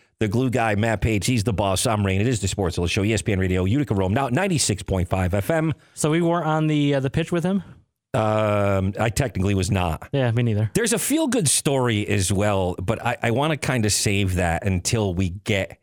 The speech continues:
Speaker 1: a representative back in here this week. I have a feeling we'll reach out. Ryan Hall will be on midweek with us. We'll, of course, have Sean Coffey on with us. We're gonna have Gary Heenan on with us tomorrow 'cause, uh, there's more that happened locally to take note of.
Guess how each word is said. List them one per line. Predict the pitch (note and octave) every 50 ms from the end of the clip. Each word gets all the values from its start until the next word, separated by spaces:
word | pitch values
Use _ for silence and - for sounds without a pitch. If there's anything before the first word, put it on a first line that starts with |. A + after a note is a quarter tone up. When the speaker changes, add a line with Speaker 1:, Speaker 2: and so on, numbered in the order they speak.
| _ _ _ _ _ _
Speaker 1:
a | - F#2+
representative | F2 G2+ F#2+ - F#2+ F#2 E2+ G2+ F#2 F2+ E2 F2 E2+ E2
back | - F#2 F2 - -
in | F2
here | F2+ E2+
this | E2+ E2 -
week. | F2 D#2+
I | - B2+ D#3
have | C#3 A#2+
a | G#2+
feeling | - - A2+ G#2 G2+ G2 F#2 - - _ _ _ _ _ _ -
we'll | G#2 G#2 F#2
reach | G2+ G2 F2 - -
out. | G2 F2+ F2 D2
Ryan | F2 F#2+ F#2+ F#2+ F#2 F2
Hall | G2 F#2 F2
will | E2+ E2
be | D#2 F#2+ F#2+ F2+
on | F2 F2 F2 E2+ F2 F#2 G2
midweek | G2+ G2+ G2 F2 F2 F#2+ F#2 E2+ - -
with | F2 F2 D#2
us. | F2 E2 E2 - - -
We'll, | G2+ G2+
of | F#2 E2
course, | - - G#2+ G2+ G2 -
have | - F#2+ F2
Sean | - - - G#2 F#2 F2+ F2+
Coffey | - - - - A#2+ A#2+ A#2+ - B2 A2 G#2 -
on | G2+ F#2+ F#2+ F#2+ G2 F#2+
with | F#2+ F#2+ E2+
us. | F#2+ G2 F#2+ - - - - - _ _ _ -
We're | G#2+ A2+
gonna | G#2 G#2+ G2
have | F2 - A#2 A#2 G2+ F#2
Gary | F2+ G#2 G2 F2 E2+
Heenan | D#2 - - B2+ C3 B2 A2+ G#2+
on | G2+ F#2 F#2
with | F#2+ F2+ E2
us | G2 F2 - -
tomorrow | - - - F2+ F2+ G2 G2 G2 G2+ G2+ G2 - - - - - _ _ _
'cause, | - C3+ A#2+ G2+ -
uh, | B2+ B2+
there's | A#2 A#2+ C#3 D3+ B2+ G2
more | B2 B2+ C3+ E3+ G#3 G3+
that | D#3 A2
happened | - B2 A#2+ G2+ - A2 G#2
locally | G2+ G#2+ G#2+ F#2 - G2+ G#2 G#2+ G#2+ A2
to | A2+ - - C3 A#2
take | - E3+ D#3+ D#3 -
note | B2+ C#3+ E3+ G3 F3
of. | A#2 F2+ D2 B1+ -